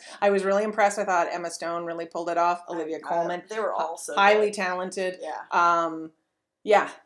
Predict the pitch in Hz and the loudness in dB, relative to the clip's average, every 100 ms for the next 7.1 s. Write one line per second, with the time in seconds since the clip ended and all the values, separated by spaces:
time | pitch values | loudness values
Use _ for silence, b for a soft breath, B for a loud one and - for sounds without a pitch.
0 | _ 247 262 190 175 180 175 202 170 170 | _ -2 0 0 2 4 4 4 0 -2
1 | - 147 143 - 214 - 427 427 440 415 | -2 -4 -4 -8 -8 -8 -4 -4 -4 -6
2 | 370 320 294 247 214 - 247 269 311 311 | -4 -4 -4 -4 -4 -4 -2 2 2 0
3 | 311 - - - 247 254 208 214 226 214 | -6 -8 -10 -10 -12 -12 -6 -2 -2 0
4 | 220 214 208 208 185 185 180 175 175 165 | 0 0 -2 -6 -8 -8 -8 -12 -14 -8
5 | 190 160 165 - 175 175 175 185 175 151 | -4 -4 -6 -6 -4 -4 -2 -2 -2 -6
6 | - - 147 151 139 110 - b b 175 | -10 -14 -14 -12 -14 -14 -16 b b -10